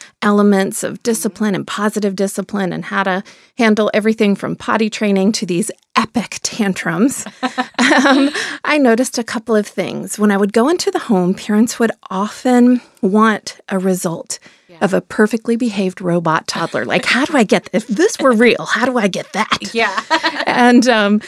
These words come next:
Speaker 1: you know, so a lot of it is just setting the expectations of this, the
Speaker 2: Mm-hmm.
Speaker 1: toddler years and what toddlers are after. What are they
Speaker 2: Yeah.
Speaker 1: doing? What are they learning?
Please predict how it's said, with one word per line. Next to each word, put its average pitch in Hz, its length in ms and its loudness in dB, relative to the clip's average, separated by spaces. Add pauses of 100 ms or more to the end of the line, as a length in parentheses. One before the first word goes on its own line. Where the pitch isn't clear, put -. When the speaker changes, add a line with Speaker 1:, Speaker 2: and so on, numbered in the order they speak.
(200)
Speaker 1:
you 330 80 2
know, 302 40 4
so 285 180 0
a - 40 0
lot 226 300 -2
of 311 100 0
it 240 80 2
is 214 120 0
just 202 240 -2
setting 240 340 2
the 220 180 -2
expectations 233 1120 -2
of 185 120 -2
this, 185 360 -6
the 196 180 -4
Speaker 2:
Mm-hmm. - 60 -6 (180)
Speaker 1:
toddler 277 240 -2
years 208 460 -2
and 208 340 2
what 254 220 -4
toddlers 233 540 -4
are 196 120 -4 (160)
after. 190 420 -4
What 220 220 0
are 311 80 2
they 294 160 -2
Speaker 2:
Yeah. 208 100 -2
Speaker 1:
doing? 208 320 4
What 185 160 0
are 180 60 2
they 165 160 -6
learning? 226 680 6